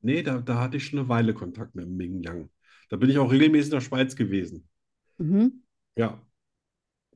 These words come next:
Speaker 1: Da hab ich dann gesehen, dass die Teenager alle Prada und Louis Vuitton-Taschen und
Speaker 2: Ah ja?
Speaker 1: und,
Speaker 2: Wo
Speaker 1: ähm,
Speaker 2: denn? In Zürich?
Speaker 1: ja, genau,
Speaker 2: Ah,
Speaker 1: Zürich.
Speaker 2: ja.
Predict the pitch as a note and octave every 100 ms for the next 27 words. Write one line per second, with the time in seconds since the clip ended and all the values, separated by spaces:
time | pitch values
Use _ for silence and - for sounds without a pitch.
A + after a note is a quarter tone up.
0 | - A2 A#2+ B2 A#2+ A#2+ A#2 G#2 A#2 C3
1 | B2 A#2 - C#3+ B2 B2+ A#2+ G#2+ C3+ A#2+
2 | - G2+ G#2+ B2 B2+ A#2 A2 A2 A2 A2+
3 | A#2 B2 C3+ B2+ B2+ B2+ B2 C3 C3+ B2+
4 | A#2+ A2+ A#2+ A#2+ A2+ G#2 G#2 G2 - -
5 | E3 D#3 D3 G#3 C4+ - _ _ _ C#3+
6 | B2 A#2 A2+ A#2 A2+ F#3 A#3 F3+ D#3+ D#3
7 | - - F#3+ - A#3+ A3 F#3 - _ _
8 | _ _ C3 - - - B2+ G2+ F#3 E3+
9 | D3 C#3 D3 _ C3 B2+